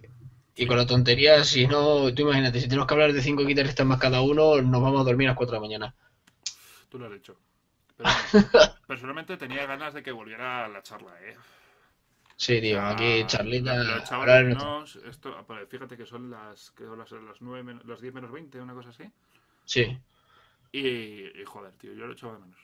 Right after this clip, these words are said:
Speaker 2: O sea, como, como dijo, no me acuerdo quién fue, Gerardo, eh, que, que lo dijo, guitarras, tabaquito y cigarrito por ahí del Lee Romain y humor, <laughs> echar la guitarrera. Y dices, madre que lo parió.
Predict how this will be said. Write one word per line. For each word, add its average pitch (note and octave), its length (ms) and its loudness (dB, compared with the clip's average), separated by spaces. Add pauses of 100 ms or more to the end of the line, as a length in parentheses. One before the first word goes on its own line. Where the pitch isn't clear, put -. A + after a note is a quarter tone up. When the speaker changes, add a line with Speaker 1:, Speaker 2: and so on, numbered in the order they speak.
(440)
Speaker 2:
O - 60 -20
sea, F#2+ 400 -20
como, A2+ 200 -20
como B2+ 240 -14
dijo, C#3+ 280 -14
no C#3 80 -14
me C#3+ 60 -12
acuerdo C3+ 200 -14
quién B2 140 -18
fue, C3+ 160 -16
Gerardo, C3+ 480 -14 (840)
eh, B2 960 -12
que, - 220 -20
que - 100 -16
lo B2+ 140 -12
dijo, B2 560 -14 (1500)
guitarras, G3+ 840 -10
tabaquito F#3+ 520 -12
y F3 60 -8
cigarrito D#3 540 -14
por C3+ 160 -10
ahí D3 100 -10
del C3+ 260 -12
Lee C#3 80 -12
Romain C#3+ 400 -14
y C3 80 -14
humor, G3 400 -10
<laughs> G#3 240 -4
echar G3 260 -8
la F#3+ 80 -6
guitarrera. C3 600 -12
Y C3 60 -12
dices, B2+ 320 -18
madre C3+ 260 -18
que B2 60 -18
lo A2+ 100 -20
parió. G#2+ 240 -20